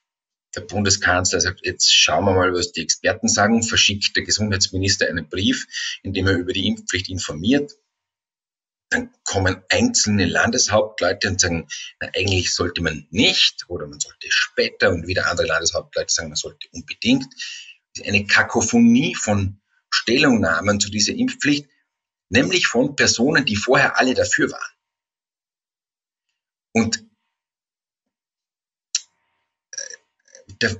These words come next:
bekommt, bekommen die Bürger zu Recht das Gefühl, die wissen ja nicht, was sie wollen. Und ich glaube, dass man durchaus gescheiter werden soll und sich selbst zugestehen, gescheiter zu werden.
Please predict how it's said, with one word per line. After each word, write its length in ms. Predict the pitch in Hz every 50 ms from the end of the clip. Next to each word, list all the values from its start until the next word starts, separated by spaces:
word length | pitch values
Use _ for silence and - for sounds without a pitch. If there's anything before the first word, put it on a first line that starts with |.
| - _
bekommt, 580 | - 104 104 - - 117 131 143 151 - - - - - - - _ _ _ _ _ _ - - - -
bekommen 380 | 95 95 110 120 135 151 143 -
die 100 | - 104
Bürger 360 | 104 113 123 131 131 123 -
zu 160 | - 113 104
Recht 580 | 107 117 - - - - - - - - - _ _ _ _ _ _ _ _ _ _ _ -
das 160 | 95 92 -
Gefühl, 440 | 101 98 101 101 104 113 120 120 117 - - _ - -
die 140 | 104 104
wissen 340 | 104 123 - - - - 113
ja 120 | 101 90 90
nicht, 320 | 98 101 104 - - -
was 160 | 80 - -
sie 120 | - 90 82
wollen. 280 | - - - - - - _ _ _ _ _ _ _ _ _ _ _ _ _ _ _ _ _ _ _ _ _ _ - - - - - - 95 98
Und 220 | - 123 117 - - - - - _ _ _ _ _ _ _ _ - - - -
ich 200 | - 117 101 92 - - _ _ _ _ _ _ _ _ _ -
glaube, 340 | - 107 - 107 117 123
dass 200 | - 120 113 -
man 340 | 110 104 101 101 101 - - -
durchaus 420 | 131 131 127 - 76 107 - -
gescheiter 600 | - 104 - - 107 95 107 113 110 - 95 -
werden 440 | 87 85 82 - 87 85 76 - - -
soll 400 | - - 82 78 76 71 - - - -
und 180 | 98 104 104
sich 160 | - 101 -
selbst 400 | - 107 104 104 - - - -
zugestehen, 680 | - - - - - - - - - - 80 80 78 78
gescheiter 540 | - 78 78 - 82 78 78 - - - -
zu 160 | - - 78
werden. 300 | - - - - - -